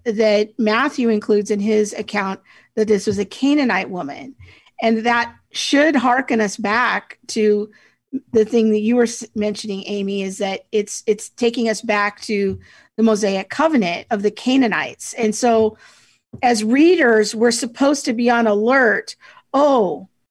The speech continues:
Jesus is leaving the Jewish area to go to the Gentile area. And it's connecting us to Israel's past of the Canaanites and,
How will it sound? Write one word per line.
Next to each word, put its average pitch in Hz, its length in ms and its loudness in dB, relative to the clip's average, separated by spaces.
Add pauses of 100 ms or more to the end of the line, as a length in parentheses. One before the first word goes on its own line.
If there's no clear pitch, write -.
(280)
Jesus 320 540 4
is 240 160 0
leaving 269 440 2
the 233 100 2
Jewish 262 420 2
area 208 640 0 (280)
to 233 160 0
go 247 280 2
to 233 360 0
the 202 100 0
Gentile 208 640 -2
area. 165 580 -8 (460)
And 226 180 2
it's 214 160 -2
connecting 240 840 2
us 208 280 -2
to 220 640 0 (400)
Israel's 226 520 2
past - 960 -4 (920)
of 208 360 2 (360)
the 208 100 -2
Canaanites 214 960 0
and, 196 480 -8